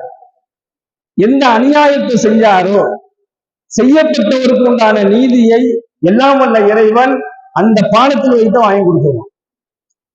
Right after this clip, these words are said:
அப்ப எந்த விதமான அநீதிகளை செய்தாலும் என்ன செஞ்சிட முடியாது, சொர்க்கத்துக்குள்ள போய்விட முடியாது என்பதை இந்த ஹதீஸின் வாயிலாக ஸல்லல்லாஹு அலைஹி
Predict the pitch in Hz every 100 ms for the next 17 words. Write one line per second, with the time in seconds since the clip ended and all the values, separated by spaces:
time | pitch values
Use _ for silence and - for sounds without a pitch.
0 | - 196 240 233 220 277 302 302 302 285
1 | 277 262 254 247 226 240 294 302 302 262
2 | 240 226 214 226 214 202 180 226 277 -
3 | - _ _ _ _ _ _ - 254 233
4 | 233 220 202 185 180 147 - - - 196
5 | 269 294 294 208 214 247 190 220 254 269
6 | 254 240 226 214 220 214 208 196 196 190
7 | 190 170 170 - - 165 196 190 269 254
8 | 262 240 226 220 214 208 220 202 214 226
9 | 233 220 208